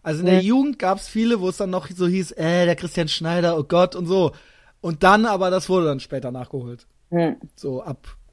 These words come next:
Speaker 1: Mitte zwanzig dann.
Speaker 2: Ist jetzt nicht so oft vorgekommen, also es war jetzt nicht so, dass das hundert Typen waren und ich habe die dann alle nachgeholt, aber es waren so zwei, drei, die,
Speaker 1: Aber
Speaker 2: äh,
Speaker 1: das ist ja
Speaker 2: wirklich
Speaker 1: eigentlich ganz
Speaker 2: im
Speaker 1: schön.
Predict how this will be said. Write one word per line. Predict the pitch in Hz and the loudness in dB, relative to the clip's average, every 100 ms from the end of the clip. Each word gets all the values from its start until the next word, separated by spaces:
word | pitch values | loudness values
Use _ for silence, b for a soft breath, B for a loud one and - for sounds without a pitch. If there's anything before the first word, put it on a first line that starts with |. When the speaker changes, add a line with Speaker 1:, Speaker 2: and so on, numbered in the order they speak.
| _ | _
Speaker 1:
Mitte | 160 131 139 | -12 -10 -12
zwanzig | - 127 131 127 - | -12 -12 -10 -14 -12
dann. | 127 117 - _ - | -12 -12 -16 _ 6
Speaker 2:
Ist | 202 | 8
jetzt | 208 208 | 8 8
nicht | 196 | 8
so | 190 196 | 8 8
oft | 180 | 6
vorgekommen, | - 185 165 160 160 190 | 6 6 6 -2 0 0
also | 185 170 | 2 0
es | 170 | 4
war | 185 | 6
jetzt | 175 | 6
nicht | 185 | 4
so, | 175 | 2
dass | 175 160 | 2 0
das | 170 | 2
hundert | 185 180 175 | 6 6 6
Typen | 196 190 | 4 6
waren | 165 | 4
und | 165 | 4
ich | 165 | 0
habe | 170 | -2
die | 175 | 2
dann | 170 160 | 4 6
alle | 120 151 | 4 4
nachgeholt, | 175 214 175 180 | 4 4 6 6
aber | 196 175 | 8 6
es | 170 | 6
waren | 185 180 | 6 6
so | |
zwei, | 180 - 180 | 2 6 6
drei, | 165 170 180 277 320 B B B B | 8 8 8 8 4 B B B B
die, | - 208 208 | 8 10 12
Speaker 1:
Aber | - | 12
Speaker 2:
äh, | |
Speaker 1:
das | 190 226 294 | 10 10 8
ist | 240 | 4
ja | |
Speaker 2:
wirklich | 180 175 | 4 2
Speaker 1:
eigentlich | 196 170 | 0 0
ganz | 175 147 | -2 -2
Speaker 2:
im | |
Speaker 1:
schön. | 202 | 0